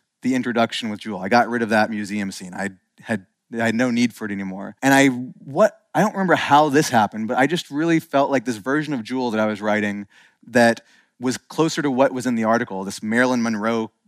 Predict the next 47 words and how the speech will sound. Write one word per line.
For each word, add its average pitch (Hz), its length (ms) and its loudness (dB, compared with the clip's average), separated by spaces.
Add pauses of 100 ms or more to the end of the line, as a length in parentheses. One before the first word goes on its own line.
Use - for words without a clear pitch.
you 127 100 -6
know, 107 300 -4
aging 120 260 0
Marilyn 117 240 0
Monroe 110 280 -2
character. 104 500 -6 (480)
I 131 120 6
just 151 260 -4
didn't 143 280 2
know 120 580 0 (180)
how 120 100 4
to 113 80 0
write 104 300 0
her. 95 180 -6
I 120 60 -8
didn't 123 240 0
know 123 180 0
who 120 200 -6
to, 104 260 -8 (180)
who 135 160 -4
was 127 140 -6
gonna 110 140 -4
play 117 200 -2
that 110 220 0
part. 107 320 -4 (480)
And 127 100 4
I 127 60 6
was 120 160 -2
writing 143 320 4
this, 127 260 -2 (240)
rewriting 131 560 4
the 110 60 -2
script - 300 -6
for 135 560 -4 (120)
Redford 113 540 0
so 135 240 -4
thoroughly 123 480 -2
and 104 120 -2
making 127 280 0
it 113 100 -4
feel 127 240 -2
like 110 220 0
it 120 60 -6
was 104 180 -12
really 120 260 -2
gonna 113 240 -6
be, 113 440 -2